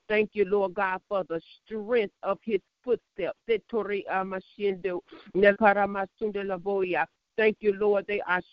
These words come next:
strong. Ekari Amasunde Labaya. Every step is a strong step. Ekari Amasunde Laboya. In the mighty name of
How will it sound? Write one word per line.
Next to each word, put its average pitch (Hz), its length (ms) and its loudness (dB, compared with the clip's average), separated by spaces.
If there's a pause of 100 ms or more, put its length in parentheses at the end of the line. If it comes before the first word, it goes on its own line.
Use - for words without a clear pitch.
strong. 202 580 0
Ekari 214 580 -2
Amasunde 202 800 -2
Labaya. 175 720 -2 (280)
Every 240 340 4 (400)
step 233 300 2
is 185 200 -4
a 190 80 -6 (140)
strong 220 380 0 (140)
step. 175 280 -2
Ekari 220 540 -2
Amasunde 208 680 -2
Laboya. 180 640 2 (320)
In 226 200 6
the 202 120 -2
mighty 196 360 -2
name 190 340 0
of 175 100 -4